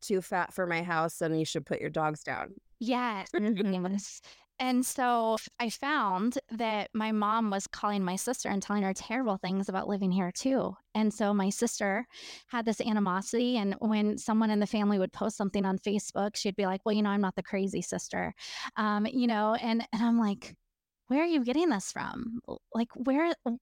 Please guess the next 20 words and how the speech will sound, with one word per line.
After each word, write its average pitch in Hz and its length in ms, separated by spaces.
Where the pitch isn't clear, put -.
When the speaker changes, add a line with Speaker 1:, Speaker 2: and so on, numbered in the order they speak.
Speaker 2:
why 262 580
are 247 80
you 277 160
so 277 160
angry 294 360
at 320 80
me?" 339 400
Speaker 1:
Right. 202 240
Speaker 2:
And 285 220
so 262 420
it, 302 180
it 285 120
was 294 180
from 262 160
the 262 100
stories 269 600
that 208 160
she 220 180
was 220 220
hearing 202 500